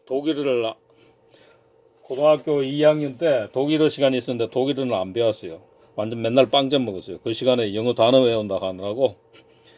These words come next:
이게 이제 뭔지 몰라서 찾아보니까 발음이 거비샷이라 그러네요. 이게 아마 세이프티를 얘기하는 것 같아요. 요게 지금 세이프티 같고, 그러면 이제 이게 작동이 안 돼요. 이렇게 요게 세이프티 같고,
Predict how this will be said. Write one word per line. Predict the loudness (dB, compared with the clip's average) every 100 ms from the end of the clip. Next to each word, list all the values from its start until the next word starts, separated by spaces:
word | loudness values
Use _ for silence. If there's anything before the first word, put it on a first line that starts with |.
| _ _ _ _ _ _
이게 | 0 4
이제 | 6 6
뭔지 | 4 2 0
몰라서 | 0 2 4 2 0
찾아보니까 | -2 0 2 0 -2 -4 -4 -4 -4 _ _ _ _ _ _ _ _ 2
발음이 | 6 6 6 0
거비샷이라 | 2 2 2 0 0 0 -2 -6
그러네요. | -8 -8 -8 -10 -8
이게 | 0 2
아마 | 2 2
세이프티를 | 0 -2 -4 -6 -2 2 2 2
얘기하는 | -2 -4 -8
것 | -14
같아요. | -6 -6 -6 _ _ _ _ _ -2
요게 | 0 2
지금 | 0 -2
세이프티 | -2 -2 -4
같고, | -4 -4 -2 0
그러면 | 0 0 0 0
이제 | -2
이게 | 0 -2 -2 -6 _ _ _ _ _ _ _
작동이 | 2 4 2 0
안 | -2
돼요. | 0 -2
이렇게 | -4 -12 -10 -8 -10 -10
요게 | -12
세이프티 | -10 -10 -10 -10
같고, | -10 -12 -6 -6